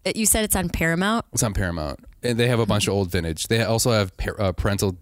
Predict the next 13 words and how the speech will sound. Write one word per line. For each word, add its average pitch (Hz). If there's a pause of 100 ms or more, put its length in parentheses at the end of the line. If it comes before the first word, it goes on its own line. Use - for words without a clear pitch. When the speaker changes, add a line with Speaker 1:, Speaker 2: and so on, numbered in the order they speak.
(160)
Speaker 2:
uh, 82 (100)
Control, - (880)
which 101
is, 85
uh, 80
Speaker 1:
Oh, 190
yeah. 180
I've 170
never 180
watched 147
that 147
show. 143 (360)
Speaker 2:
Ugh, 113